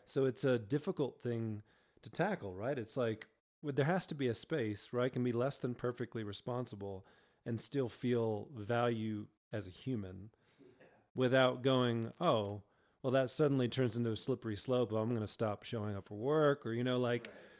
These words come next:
you know, there's a lot of room in between what I think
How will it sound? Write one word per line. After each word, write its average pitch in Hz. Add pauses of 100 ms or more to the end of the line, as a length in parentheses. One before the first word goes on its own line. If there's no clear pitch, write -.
(140)
you 143
know, 117 (280)
there's 135
a 139
lot 160
of 123
room 135
in 104
between 117
what 113
I 113
think 117